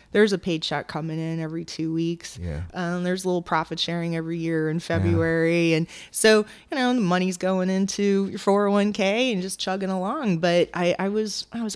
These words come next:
Speaker 1: absolutely
Speaker 2: Wasn't for you.
Speaker 1: miserable. No,
Speaker 2: It
Speaker 1: no.
Speaker 2: wasn't
Speaker 1: And
Speaker 2: for
Speaker 1: so,
Speaker 2: you.
Speaker 1: you know, Sundays would roll around and, uh, like, four o'clock in the afternoon, I'd start getting anxious and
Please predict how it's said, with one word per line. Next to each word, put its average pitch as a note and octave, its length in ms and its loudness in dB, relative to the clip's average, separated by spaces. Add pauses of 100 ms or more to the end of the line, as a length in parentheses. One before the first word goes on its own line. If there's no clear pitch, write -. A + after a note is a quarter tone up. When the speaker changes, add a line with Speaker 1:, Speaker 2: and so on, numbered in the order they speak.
Speaker 1:
absolutely E3 460 2
Speaker 2:
Wasn't A3 160 4
for D4 40 0
you. A3 60 2
Speaker 1:
miserable. D#3 360 -4
No, F#4 260 2
Speaker 2:
It A#2+ 60 4
Speaker 1:
no. C4+ 100 6
Speaker 2:
wasn't - 100 4
Speaker 1:
And A3 140 2
Speaker 2:
for - 40 2
Speaker 1:
so, D4 80 0 (180)
Speaker 2:
you. - 100 -6
Speaker 1:
you D#4 100 -4
know, E3+ 140 0
Sundays A3 880 2
would G#3+ 140 2
roll G#3 240 0
around G3+ 560 2
and, D3 400 -2 (160)
uh, - 60 -12 (260)
like, D#3+ 320 -2
four G3 240 2
o'clock F3+ 280 0
in F3 60 -2
the E3+ 80 0
afternoon, E3+ 460 0
I'd D#3+ 100 0
start D3+ 220 -4
getting D#3+ 200 -2
anxious D#3+ 640 -2
and C#3 160 -4